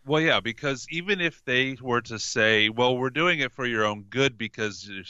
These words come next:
humanity needs to grow out of this," I don't like that either. You can't just, and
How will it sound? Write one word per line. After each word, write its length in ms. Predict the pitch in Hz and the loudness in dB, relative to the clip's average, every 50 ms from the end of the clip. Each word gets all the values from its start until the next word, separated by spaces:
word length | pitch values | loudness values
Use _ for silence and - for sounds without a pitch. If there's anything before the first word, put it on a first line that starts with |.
| - | -14
humanity 600 | - 117 104 104 110 120 127 127 120 110 110 107 | -12 -12 -6 -2 0 2 2 2 0 -2 -2 -4
needs 260 | 101 104 104 98 - - | -4 -6 -10 -10 -12 -12
to 160 | - 98 90 | -12 -12 -12
grow 500 | - - 101 104 110 117 120 117 110 98 | -12 -8 -2 0 2 4 4 4 2 2
out 360 | 71 101 110 113 120 123 113 | 0 0 2 2 2 2 0
of 220 | 110 101 98 92 - _ - | -2 -4 -4 -8 -14 _ -4
this," 400 | 107 104 98 95 92 - - - _ _ _ _ _ _ _ _ _ _ _ _ - | -2 -2 -2 -2 -4 -8 -14 -16 _ _ _ _ _ _ _ _ _ _ _ _ -2
I 240 | 113 123 139 160 175 | 0 2 2 2 2
don't 300 | 165 180 165 143 123 110 | 0 -2 -6 -6 -6 -8
like 260 | 110 104 101 101 - _ _ 98 | -6 -6 -6 -6 -8 _ _ -8
that 280 | 104 107 113 110 98 - _ _ _ | -4 -4 -4 -4 -6 -8 _ _ _
either. 380 | 123 135 139 120 - 92 87 90 | -14 -12 -12 -10 -8 -6 -6 -6
You 140 | 95 95 | -6 -8
can't 320 | - - - 143 135 127 _ | -10 -8 -6 -4 -4 -4 _
just, 280 | - 123 113 - - _ _ _ _ _ _ _ _ | -10 -12 -12 -12 -14 _ _ _ _ _ _ _ _
and 300 | - 131 127 123 120 110 | -2 -2 -2 -2 -4 -12